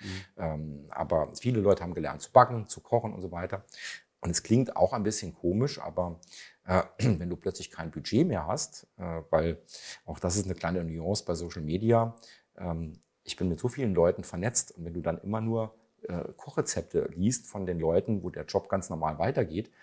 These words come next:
Speaker 2: „Ach, mache ich heute Wolfsbarsch oder, äh, nehme ich zum Chablis vielleicht doch lieber ein, ein, ein, ein Steak?“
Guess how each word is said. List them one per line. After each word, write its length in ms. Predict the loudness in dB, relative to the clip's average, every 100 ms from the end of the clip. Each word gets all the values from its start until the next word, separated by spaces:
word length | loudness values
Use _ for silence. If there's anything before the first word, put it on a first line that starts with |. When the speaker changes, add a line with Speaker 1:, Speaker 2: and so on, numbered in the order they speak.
| -20 -14 -8
Speaker 2:
„Ach, 140 | -6
mache 160 | -6 -6
ich 120 | -6
heute 180 | -6 0
Wolfsbarsch 720 | 2 4 0 -4 -4 -4 -6 -2
oder, 300 | 0 0 -2
äh, 100 | -4
nehme 240 | -2 -2
ich 120 | -4
zum 140 | -6 -6
Chablis 420 | -4 -6 -2 -2
vielleicht 320 | 2 2 2 -2
doch 160 | 0
lieber 360 | -2 2 2 2
ein, 220 | -2 -6
ein, 380 | -10 -10 -10 -8
ein, 160 | -8
ein 140 | -6 -6
Steak?“ 400 | 2 4 2